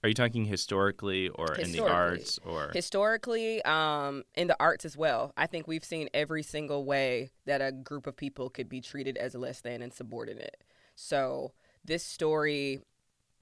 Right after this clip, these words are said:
Speaker 2: re-, just reinforced that and held a mirror up to people. And I could, it, I, it, I mean, I'm not shocked that people were mad, but it's just like,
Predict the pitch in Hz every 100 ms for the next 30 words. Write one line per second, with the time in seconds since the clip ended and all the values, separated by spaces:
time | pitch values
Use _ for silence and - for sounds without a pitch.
0 | _ _ _ _ _ _ - 135 147 -
1 | 139 147 - 135 151 151 143 143 143 156
2 | 160 160 156 139 147 139 135 135 143 143
3 | - 151 143 - 143 131 131 - 131 127
4 | - - - _ _ - 147 - _ _
5 | - - - 175 - _ _ _ - -
6 | - - 175 170 185 - - 143 - 170
7 | - 190 175 175 170 170 165 170 170 165
8 | - 151 151 - 156 151 -